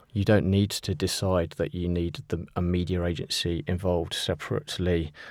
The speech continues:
uh, and ask the client whether they're happy to engage Havas Media. Uh, we can reach out, uh, actually, I use the phrase reach out, which I loathe, but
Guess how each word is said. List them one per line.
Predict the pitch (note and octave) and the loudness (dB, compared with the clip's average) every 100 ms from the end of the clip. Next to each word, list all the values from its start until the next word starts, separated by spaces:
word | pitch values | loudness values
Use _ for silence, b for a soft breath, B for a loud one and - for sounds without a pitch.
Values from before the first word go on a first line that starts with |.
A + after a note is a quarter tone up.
| B | B
uh, | - E2+ | -4 -2
and | F2 F2+ | 0 2
ask | F2 - | 2 0
the | G2 | -4
client | - F#2 E2+ | 0 0 2
whether | F2 F2 | 2 0
they're | E2+ E2+ | 2 0
happy | E2 F#2 - | 2 0 0
to | E2+ F2 | 0 2
engage | E2 F#2 E2+ E2+ | 2 2 2 2
Havas | - - F#2+ F2 - | -2 0 2 2 2
Media. | F#2 F#2+ F#2+ F#2+ - B B B B | 2 2 2 -2 -4 B B B B
Uh, | G2+ F#2+ | 0 2
we | G#2+ G2+ | 2 2
can | - F#2 | 2 2
reach | F#2+ F#2 - | 2 2 2
out, | G2 F#2+ - _ | 4 4 0 _
uh, | - F#2+ - - _ - _ _ - - | -2 0 -2 -10 _ -20 _ _ -20 -10
actually, | G#2+ - - | -8 -6 -2
I | F#2 | 0
use | F2+ F2+ | 2 0
the | - | -2
phrase | - - F2 E2+ | -6 -2 -2 0
reach | G2 G2 - | -2 -2 0
out, | G2+ G2+ | -2 -2
which | - - | -4 -4
I | A2 - - | -4 -6 -2
loathe, | G#2+ G#2 G#2 B2 - | 2 4 4 4 0
but | D3 | -6